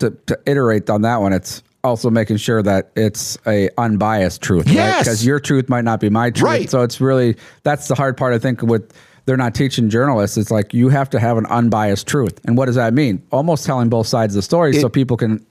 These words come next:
Speaker 2: Yeah.
Speaker 1: make their own opinions.
Speaker 2: Oh, God, don't even get me started on the editorial angle of every news channel that's on television now. It's
Speaker 1: Yeah.
Speaker 2: insane.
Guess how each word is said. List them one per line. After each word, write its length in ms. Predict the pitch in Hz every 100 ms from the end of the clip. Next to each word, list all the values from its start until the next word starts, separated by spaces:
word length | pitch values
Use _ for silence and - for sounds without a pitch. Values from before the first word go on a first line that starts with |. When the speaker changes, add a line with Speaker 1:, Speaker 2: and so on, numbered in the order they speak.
| -
Speaker 2:
Yeah. 180 | - 82
Speaker 1:
make 80 | 80
their 120 | 123
own 100 | 120
opinions. 480 | 110 143 143 85 - 69
Speaker 2:
Oh, 100 | 67
God, 320 | 53 67 65
don't 200 | 76 78
even 180 | 73 69
get 180 | 71
me 140 | 67 71
started 420 | - 73 76 67
on 140 | 67
the 160 | 67 67 -
editorial 800 | 73 76 - 80 78 73 60 - _ _ -
angle 440 | 80 78 73 71 65
of 120 | 73 67
every 360 | - 80 80 82
news 440 | 78 73 76 76
channel 400 | - - 62 62 60
that's 180 | 64
on 160 | 69 62
television 640 | 71 64 64 58 62 57
now. 340 | 57 - - -
It's 240 | - 107 -
Speaker 1:
Yeah. 120 | 95 85
Speaker 2:
insane. 800 | 67 - - 64 50 50 50